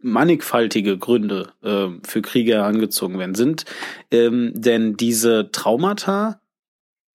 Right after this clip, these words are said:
also zieht sich das wie ein roter Faden durch die Geschichte? Wurden die immer bemüht, wenn es in einen Krieg ging? Also hat man immer versucht, also auch schon im Mittelalter, dann halt natürlich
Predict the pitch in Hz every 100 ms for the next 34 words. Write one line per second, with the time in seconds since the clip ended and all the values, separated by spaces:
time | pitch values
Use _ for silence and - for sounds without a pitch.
0 | _ _ 117 117 - 165 165 165 139 -
1 | 135 120 113 123 117 - 101 156 190 -
2 | 180 - 180 143 123 120 104 104 127 160
3 | 190 180 190 180 196 208 - 175 180 180
4 | 175 165 175 - 190 185 - 214 196 107
5 | 110 104 104 120 151 - 170 151 175 160
6 | 123 104 101 - 107 95 101 123 165 131
7 | 143 143 135 113 104 107 101 107 113 101